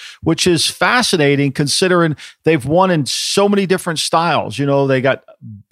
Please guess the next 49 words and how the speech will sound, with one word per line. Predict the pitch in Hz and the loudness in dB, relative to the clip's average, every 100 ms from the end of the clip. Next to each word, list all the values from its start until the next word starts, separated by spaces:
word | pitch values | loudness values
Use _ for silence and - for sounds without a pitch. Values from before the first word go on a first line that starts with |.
| - | -12
certainly | - 170 143 135 | 0 0 0 -2
they | 117 | 0
benefited | 139 131 143 127 | 0 0 -2 -2
from | 131 127 | -2 -2
the | 113 107 - _ | -2 -6 -18 _
Justin | - 147 - 123 | 0 0 0 -4
Tucker | - 143 127 | -2 -2 0
missed | 131 131 - - | 0 -2 -2 -4
extra | 131 - 127 | -4 -4 -6
point, | - 196 143 - | -4 -2 -2 0
but | 139 - _ _ _ _ - | -2 -2 _ _ _ _ -4
what | 196 | 0
they've | 226 202 | 0 2
been | 185 | 2
able | 196 208 | 0 2
to | 190 | 0
accomplish, | 147 - 185 180 170 - | 0 0 -2 0 -2 -2
their | 135 | -4
toughness | - - 185 185 - | -4 -6 -4 -6 -2
on | 165 | -2
the | 139 | 0
road, | 135 151 143 123 | 2 2 2 -2
to | - | -4
me, | 131 160 170 151 131 - - - _ _ | -4 -2 0 0 -2 -8 -20 -20 _ _
I, | 165 - 147 | -4 0 0
I | 180 | 0
think | - 180 135 | -2 -4 -4
that's | 127 147 - - | 0 0 0 -6
the | 127 | -6
Saints, | - 180 180 180 - - | -4 -2 -2 -4 -6 -4
and | 139 | -2
then | 143 | 0
I | 143 143 | 0 0
think | 143 | 0
everybody | 147 147 139 135 135 | 0 0 -2 0 0
else | 135 - | 0 -2
is | 123 107 | -8 -4
jockeying | 135 127 127 127 117 | -2 -2 -2 -8 -6
for | 135 | -6
the | 117 | -6
second | - 127 117 | -4 -4 -6
position. | 113 123 123 | -6 -6 0
I | 135 | 2
was | 190 160 | 2 2
impressed | 143 - 160 139 - | 0 0 -2 -2 -4
with | 139 | -6
the | - | -6
Saints | 113 147 139 135 | -4 -2 -2 -4
because, | - 143 - 147 143 - | -6 -8 -2 0 0 -4